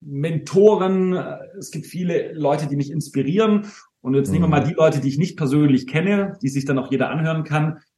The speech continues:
Speaker 1: Das ist, äh, im Podcast-Bereich, ähm, Scott Galloway, also Prof G, ähm,
Speaker 2: Mhm.
Speaker 1: der quasi ein ähnliches Modell verfolgt, natürlich <laughs> nur wesentlich größer. Ähm,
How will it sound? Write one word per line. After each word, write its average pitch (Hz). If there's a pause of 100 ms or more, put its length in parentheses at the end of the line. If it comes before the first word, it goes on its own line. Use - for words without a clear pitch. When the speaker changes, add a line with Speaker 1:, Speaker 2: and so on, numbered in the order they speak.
(100)
Speaker 1:
Das 135
ist, -
äh, 123
im 127
Podcast-Bereich, 143
ähm, 117
Scott -
Galloway, 151
also 110
Prof 127
G, 175 (300)
ähm, 123
Speaker 2:
Mhm. 120
Speaker 1:
der 127
quasi 127 (460)
ein 135
ähnliches 165
Modell 156
verfolgt, 160
natürlich 131
<laughs> 120
nur 117 (720)
wesentlich 139
größer. 123 (100)
Ähm, -